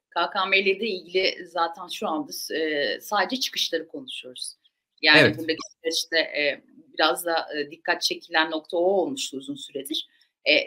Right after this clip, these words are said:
Speaker 1: zaten dolar T L paritesine baktığımızda geçtiğimiz haftada olan sebeplerle birlikte, e, mani-, spekülasyon diyelim biz buna belki ama yukarı yönlü bir, e, hareket gerçekleşti buna istinaden. E, çok teşekkür ediyoruz tavsiyeleriniz
Speaker 2: Ben
Speaker 1: için.
Speaker 2: çok teşekkür ederim.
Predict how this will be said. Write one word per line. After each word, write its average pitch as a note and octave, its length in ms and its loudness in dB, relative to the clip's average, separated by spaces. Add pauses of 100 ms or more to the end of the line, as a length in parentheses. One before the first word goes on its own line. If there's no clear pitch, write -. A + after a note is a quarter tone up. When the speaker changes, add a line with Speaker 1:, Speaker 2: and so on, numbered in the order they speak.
(160)
Speaker 1:
zaten B3 380 6
dolar E3+ 300 4
T E3+ 180 2
L D#3+ 120 0
paritesine E3+ 500 -4
baktığımızda E3 460 -2
geçtiğimiz E3+ 480 -2
haftada D#3 540 0 (920)
olan F3+ 260 2
sebeplerle F3 640 4
birlikte, D#3 520 -2 (340)
e, E3+ 120 4
mani-, F#3+ 240 -2 (160)
spekülasyon G#3+ 800 4
diyelim D3+ 280 2
biz - 180 -4
buna D#3 180 0
belki D#3+ 300 4
ama D4 260 0 (140)
yukarı A3 280 2
yönlü F3+ 360 2
bir, G#3 220 -2
e, F3 260 -4
hareket F#3+ 420 2
gerçekleşti - 920 0
buna E3 160 -2
istinaden. D3+ 680 0 (380)
E, F3+ 340 6 (380)
çok C4 180 2
teşekkür C#4 400 4
ediyoruz E4+ 320 0
tavsiyeleriniz G#3+ 600 0
Speaker 2:
Ben C3 100 6
Speaker 1:
için. C#3 160 2
Speaker 2:
çok A#2 120 -2
teşekkür G#2+ 360 -2
ederim. F2 140 -2